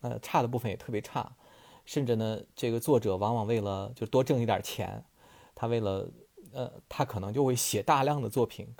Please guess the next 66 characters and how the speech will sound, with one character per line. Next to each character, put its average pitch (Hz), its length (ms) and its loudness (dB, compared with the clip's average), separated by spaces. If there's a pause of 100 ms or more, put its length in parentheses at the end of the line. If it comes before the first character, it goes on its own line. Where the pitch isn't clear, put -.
(100)
很 147 160 -2
可 151 140 2
能 139 100 0
这 156 160 6
本 101 160 2
很 120 180 -10
好， - 200 -10
下 127 180 0
一 - 20 0
本 123 140 2
很 - 180 -14
差， - 300 -8 (560)
所 156 160 4
以 202 60 6
在 233 120 8
这 208 80 2
个 220 60 4
好 - 260 -2
和 - 160 -4
差 - 300 -2
的 131 80 -2
落 147 160 2
差 160 240 -2
里 120 140 -2
头， - 320 -10 (680)
你 117 120 0
就 139 140 4
能 123 120 0
嗅 170 220 4
出 127 160 0
一 120 40 2
些 131 140 2
东 170 240 0
西， - 220 -10 (100)
你 104 80 -10
就 127 140 -6
知 147 120 0
道 160 140 2
他 143 180 -2
在 131 240 2
做 139 220 2
什 87 180 -4
么， 95 200 -14 (440)
就 120 120 -4
他 - 180 0
的 151 80 2
成 143 240 -2
长 95 220 2
是 127 80 -6
怎 104 120 -2
么 113 80 -2
完 104 200 -2
成 107 240 -8
的， 113 180 -4
他 - 180 -6
的 131 80 -4
阅 131 220 -2
读 104 340 -6 (440)
来 101 180 -2
源， 104 300 -4
他 131 120 -8
的 120 120 -4
题 - 200 -6
材 113 220 -6
来 104 160 -4
源， 98 320 -8